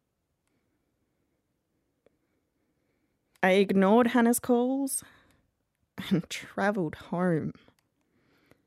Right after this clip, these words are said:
And I had just gotten off the station and was about to grab my cycle from the public rack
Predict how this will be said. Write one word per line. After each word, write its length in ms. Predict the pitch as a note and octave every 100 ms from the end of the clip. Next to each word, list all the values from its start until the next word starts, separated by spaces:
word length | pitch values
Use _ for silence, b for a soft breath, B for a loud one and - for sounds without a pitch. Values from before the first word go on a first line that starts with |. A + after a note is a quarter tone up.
| B B B B -
And 120 | B3
I 60 | B3+
had 280 | C4+ A#3 -
just 220 | C#4+ -
gotten 320 | F#4 F#4 F4+
off 380 | - B3 - -
the 80 | A3+
station 720 | - - G#3 A3 - E3+ E3+ -
and 100 | G3+
was 140 | G#3
about 320 | G#3+ A3 F3
to 120 | -
grab 200 | - C#4
my 160 | C4 B3+
cycle 540 | - A#3 G#3 A3 B3+
from 200 | - G3
the 60 | F#3+
public 420 | - F#3+ F#3+ -
rack 260 | F#3 F#3